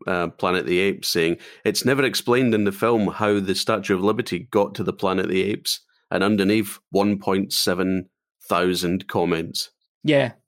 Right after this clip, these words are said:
Speaker 2: Aye, a lot of people who are from the internet and they're very much here to help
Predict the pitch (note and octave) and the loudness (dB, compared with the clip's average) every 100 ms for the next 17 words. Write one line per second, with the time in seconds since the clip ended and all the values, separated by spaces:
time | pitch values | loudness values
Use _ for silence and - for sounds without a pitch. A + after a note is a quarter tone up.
0 | _ _ - B2+ C3 B2+ D3+ E3+ C#3+ - | _ _ -4 -2 0 0 2 2 0 0
1 | D3+ D#3 C#3+ C#3+ C#3 C3+ C3 - D3 C#3 | 0 0 0 2 2 2 0 -2 -2 0
2 | C3+ C3 C3+ C3 - A#2+ B2+ B2+ C#3 C#3+ | -2 -2 -2 -2 -2 -4 -4 -2 -2 0
3 | C3 - - C3+ - C3 B2+ B2+ | -4 -4 -4 -4 -4 -4 -2 -4